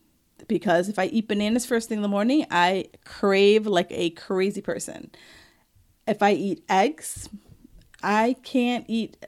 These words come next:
like, I, if I have, like, three or four eggs, my body just digests them so quickly that they're like, I'm like, "What's next?" Like, within the next thirty minutes after eating, my body's like, "So, what else you got? What, what we eating today?"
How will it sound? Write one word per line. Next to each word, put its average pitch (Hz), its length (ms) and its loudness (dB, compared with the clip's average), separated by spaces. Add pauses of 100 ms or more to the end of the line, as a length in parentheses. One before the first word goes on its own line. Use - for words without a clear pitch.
(120)
like, 208 280 -4 (320)
I, 214 480 0 (160)
if 208 100 -4
I 220 100 4
have, 269 160 -2
like, 262 140 -2
three 214 560 -2
or - 80 -4
four 190 320 -2
eggs, 202 400 -4 (540)
my 214 160 2
body 208 560 2 (300)
just 202 380 -8
digests - 640 -2
them 208 220 -2
so 208 240 -2
quickly 302 480 -2 (160)
that 226 160 -2
they're 196 160 0
like, 170 280 -4
I'm 180 120 -2
like, - 240 -4
"What's 170 240 -4
next?" - 420 -10 (100)
Like, 190 280 -2
within 220 400 2
the 196 160 0
next - 400 -6
thirty 214 260 2
minutes 180 320 -2
after 165 220 -4
eating, 135 340 -4
my 170 140 -2
body's 151 340 -6
like, - 220 -6
"So, 330 320 2 (480)
what 247 140 6
else 285 200 4
you 277 80 0
got? - 220 2
What, 220 120 2
what 254 220 0
we 302 140 2
eating 262 180 2
today?" - 400 -4